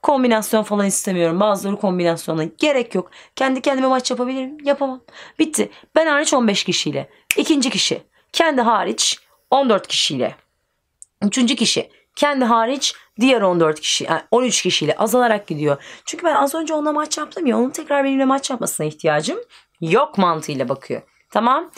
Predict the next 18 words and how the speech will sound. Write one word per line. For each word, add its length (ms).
O 100
zaman 400
işlem 440
burada 400
son 420
bulmuştur 640
diyorum. 320
Beni 240
dinlediğiniz 420
için 240
hepinize 440
çok 240
teşekkür 360
ederim 280
arkadaşlar. 640
Çalışmalarınızda 760
kolaylıklar 760
diliyorum. 360